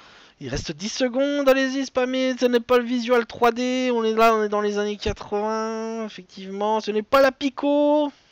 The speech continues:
Et personne ne l'a. Si je vous dis le nom de la fin de la console soixante-quatre G S,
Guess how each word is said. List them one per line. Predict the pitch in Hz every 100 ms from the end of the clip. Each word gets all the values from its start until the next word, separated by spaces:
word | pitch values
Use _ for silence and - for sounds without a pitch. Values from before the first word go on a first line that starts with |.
| _ _ _ _ _ _ _ _ _ _ _ _ _ _ _ _ _ _ _ _ _ _ _ _ _ - _
Et | 180 247
personne | - 175 - 233 247 190 147
ne | 175
l'a. | 220 214 - _ _ _ _ _ _ _ _ _ _ _ _ _ _ _ _ _ _ _ _ _ _ _ _ _ _ _ _ _ _ _ _ _ _
Si | - 254
je | 277
vous | 285
dis | 262 285 311 320
le | 247
nom | 214 247 302
de | 269
la | 240
fin | - 247
de |
la | 214
console | 214 208 254 240
soixante-quatre | 220 233 220 240 233
G | 196
S, | 190 190 - - -